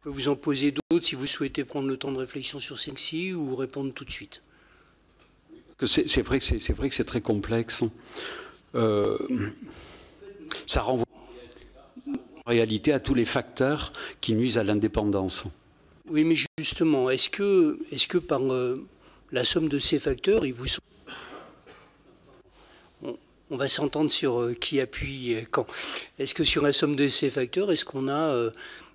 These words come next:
Speaker 1: un ou deux points, que ce soit, euh, euh, dans le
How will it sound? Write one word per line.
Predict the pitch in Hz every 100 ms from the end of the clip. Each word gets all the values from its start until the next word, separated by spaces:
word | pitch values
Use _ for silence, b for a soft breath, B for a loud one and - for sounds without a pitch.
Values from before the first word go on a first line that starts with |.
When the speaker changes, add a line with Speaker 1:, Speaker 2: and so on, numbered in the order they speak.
| -
Speaker 1:
un | 151 147
ou | 143
deux | 135 139
points, | 131 - 147 156 139
que | -
ce | 135
soit, | - 143 139
euh, | 131 113 107 B B B B _
euh, | 135 127 123
dans | 117
le | 120